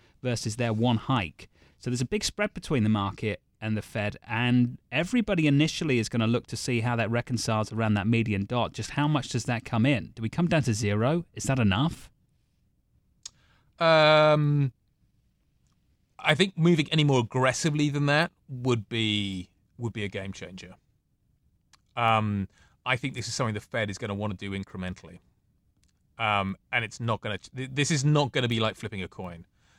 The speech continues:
Speaker 2: Um, it's not from one side to the, I, we're not going from cuts to, to,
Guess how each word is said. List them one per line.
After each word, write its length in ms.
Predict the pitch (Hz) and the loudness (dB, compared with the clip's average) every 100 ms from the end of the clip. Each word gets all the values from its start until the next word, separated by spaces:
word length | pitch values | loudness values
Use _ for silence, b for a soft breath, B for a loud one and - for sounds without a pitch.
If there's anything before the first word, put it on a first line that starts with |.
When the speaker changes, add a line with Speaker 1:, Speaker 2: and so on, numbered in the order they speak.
| b b - | b b 2
Speaker 2:
Um, 520 | 113 110 110 107 110 - _ _ | 4 4 2 -2 -4 -12 _ _
it's 160 | 120 - | -12 -4
not 180 | 127 - | -4 -4
from 200 | 120 113 | -6 -2
one 180 | 117 | -2
side 220 | 107 107 98 | 0 -4 -4
to 80 | |
the, 80 | 110 | -6
I, 100 | 98 | -4
we're 100 | 110 | -2
not 140 | 131 120 | 0 0
going 140 | 117 | -2
from 140 | 113 | -4
cuts 360 | 107 117 - - | -6 -6 -6 -10
to, 260 | - 113 98 _ | -10 -8 -8 _
to, 300 | - 113 98 | -8 -4 -4